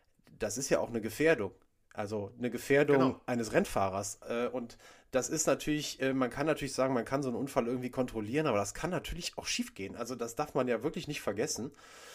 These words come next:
Speaker 1: Ähm, und, äh, in, in solchen Geschichten ist für mich eigentlich immer der Fall völlig klar. Wer sowas macht, gerade wer verantwortlich für ein ganzes Team ist, das bedeutet eben auch Verantwortung zu haben. Und dann habe ich eben die Verantwortung,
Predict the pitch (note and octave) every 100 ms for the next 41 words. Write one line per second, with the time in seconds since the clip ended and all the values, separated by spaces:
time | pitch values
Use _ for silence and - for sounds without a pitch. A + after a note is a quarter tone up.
0 | - - C#3+ C#3 D3 D3 - - C#3 C#3+
1 | C#3 - A#2+ B2 - C3+ C3 C#3+ A#2 D3
2 | - B2+ - C3 - - - A#2 G#2 B2
3 | - A2 C#3 C#3+ B2+ A2+ A#2+ B2+ A2+ -
4 | - A#2+ - B2 A2 - B2 B2+ G#2 A#2+
5 | D#3 C#3 A#2+ D#3 - A#2 C#3 A#2+ - G2
6 | F#3 - C#3+ C3+ - C#3 A#2+ C#3 - -
7 | - G#3 A2+ B2 - - - - C3 C3
8 | F#3+ A2 A2 A2+ G#2 G#2 - G#2+ G#2 G#2+
9 | G#2 A2 - A2 B2 D#3 G2+ A2 A2 G#2+
10 | C#3 C#3+ B2 A#2+ B2 C#3 B2 A#2+ C#3 C#3+
11 | D#3+